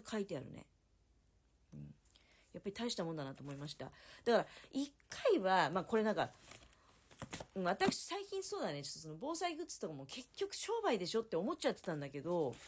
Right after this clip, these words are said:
やっぱりね、この、まあまあ、これ支給品でもらったやつなんだけど、ラッキーだなって感じですけど、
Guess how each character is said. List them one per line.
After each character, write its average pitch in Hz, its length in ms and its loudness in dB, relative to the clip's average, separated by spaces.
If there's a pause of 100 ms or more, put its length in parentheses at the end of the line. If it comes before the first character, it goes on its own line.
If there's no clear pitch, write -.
(600)
や 165 100 -2
っ - 20 -6 (220)
ぱ 339 100 10
り 226 120 0
ね、 139 340 -4
こ - 80 -8
の、 131 140 -10 (1300)
ま 147 100 -4
あ 135 40 -4
ま 127 40 -8
あ、 123 40 -14
こ 147 80 -8
れ 143 40 -2
支 - 160 2
給 233 140 -4
品 220 120 0
で 214 40 0
も 160 140 -2
ら 208 80 -4
っ - 80 -4
た - 100 2
や 277 60 6
つ - 80 6
な 180 80 -6
ん 143 40 -8
だ 135 60 -6
け 127 80 -8
ど、 127 120 -10 (540)
ラ 262 140 2
ッ 277 80 -6
キ 214 80 -6
ー - 20 -6
だ 123 120 -2
な 147 60 -2
っ - 20 -4
て - 80 -8
感 156 120 -4
じ 160 100 -6
で 214 80 -2
す - 100 2
け 123 100 -6
ど、 127 240 -6